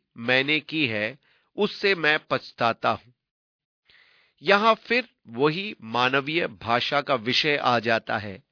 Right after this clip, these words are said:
कि हम परमेश्वर के लिए मानवीय भाषा के शब्दों में विवरण देते हैं और यहां पछताना शब्द का प्रयोग किया गया है, परंतु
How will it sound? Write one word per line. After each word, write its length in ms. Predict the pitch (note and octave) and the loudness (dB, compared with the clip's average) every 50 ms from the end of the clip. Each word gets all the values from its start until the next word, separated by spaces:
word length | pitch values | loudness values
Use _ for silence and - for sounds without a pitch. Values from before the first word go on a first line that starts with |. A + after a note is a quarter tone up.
| _ _ _ _ _ _ _ _ _ - | _ _ _ _ _ _ _ _ _ 0
कि 120 | - A#3 | 2 4
हम 180 | A3 A#3 A3+ G#3 | 4 4 2 0
परमेश्वर 680 | - F3 D3 B2+ A#2+ B2+ C3 B2+ - - - F3+ F#3+ F#3 | 0 0 0 0 0 0 0 0 -2 -2 -2 -2 -4 -2
के 180 | - - G3+ | -2 -2 0
लिए 320 | F#3+ F#3 F#3+ G3 G3+ G#3 F#3 | 0 0 0 0 0 0 0
मानवीय 720 | C#3 A#2 A#2+ A#2+ A#2+ A#2+ B2 C3+ D3 D3 E3 E3 E3 D#3 | -2 -2 2 2 4 4 4 2 0 0 0 0 0 -2
भाषा 520 | A#2 - - A#2 A#2+ A#2+ - - D3+ C#3+ | -2 -4 0 0 0 0 0 -2 -2 -4
के 180 | - - D#3+ D3 | -2 -4 -4 -4
शब्दों 540 | - - - B2+ A2 G2+ G2+ G2+ C#3+ D#3 | -4 -4 -4 -4 -4 -4 -2 0 0 0
में 280 | D#3 D3+ B2+ A2 G#2+ A2 - _ _ _ _ _ _ _ - | 2 0 -2 -2 -4 -6 -12 _ _ _ _ _ _ _ -20
विवरण 560 | A#2+ A2+ C3+ D#3+ D3+ C3+ E3+ F3 F#3 F#3 E3 | -4 2 4 4 4 6 4 2 2 0 0
देते 400 | B2+ C3+ B2+ B2 - - B2+ A#2+ | 0 0 0 0 -2 -4 -4 -4
हैं 300 | G#2+ G#2 G#2 G#2+ B2+ D3 _ _ _ _ _ _ _ _ | -4 -6 -8 -10 -10 -14 _ _ _ _ _ _ _ _
और 220 | - D#3+ F3 E3+ D3+ | 4 4 4 4 2
यहां 380 | B2+ B2 C3 C3 C#3+ D#3 D#3 - - _ - | 0 0 0 2 2 2 0 0 -2 _ -2
पछताना 720 | D3+ C#3+ - - - - C3+ B2+ B2+ C3 C3+ D3+ F3 G3 | -2 -2 -2 -8 -8 -4 -2 0 0 0 0 -2 -4 -6
शब्द 420 | - - - - D#3+ D#3 - - | -6 -8 -4 -2 -2 -2 -2 -4
का 140 | - F3 E3+ | -4 -2 -2
प्रयोग 520 | - _ - C#3 C3 C3 D3 E3 E3 - | -2 _ -4 -4 -2 0 -2 -2 -4 -6
किया 240 | - C3+ B2+ A#2+ A#2 | -6 -2 -2 0 -2
गया 240 | A2+ G#2 A#2 A2+ G#2 | -2 -2 -2 -2 -2
है, 140 | F2 F2+ _ _ _ _ _ _ _ _ _ _ | -4 -10 _ _ _ _ _ _ _ _ _ _
परंतु 560 | D3+ D3+ C3+ A#2+ A2+ G2+ - A#2 A#2 D3+ G3 | 0 0 2 0 -2 -6 -10 -12 -12 -12 -14